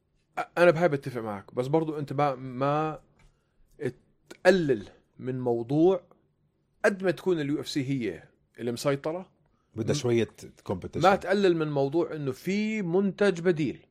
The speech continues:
Speaker 1: هذا بيضله إلى حد ما يدفعهم إلى الأمام. بدون أبل ما في سامسونج، بدون سامسونج ما في أبل. فاهم علي؟ أبل مكتسح السوق.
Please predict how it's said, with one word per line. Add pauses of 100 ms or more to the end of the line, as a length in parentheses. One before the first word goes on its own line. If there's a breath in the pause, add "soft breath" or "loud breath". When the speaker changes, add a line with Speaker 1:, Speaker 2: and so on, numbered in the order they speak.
(680)
Speaker 1:
هذا
بيضله
إلى
حد
ما
يدفعهم
إلى
الأمام. (440)
بدون
أبل
ما
في
سامسونج،
بدون
سامسونج
ما
في
أبل.
فاهم
علي؟ (1500 soft breath)
أبل
مكتسح
السوق.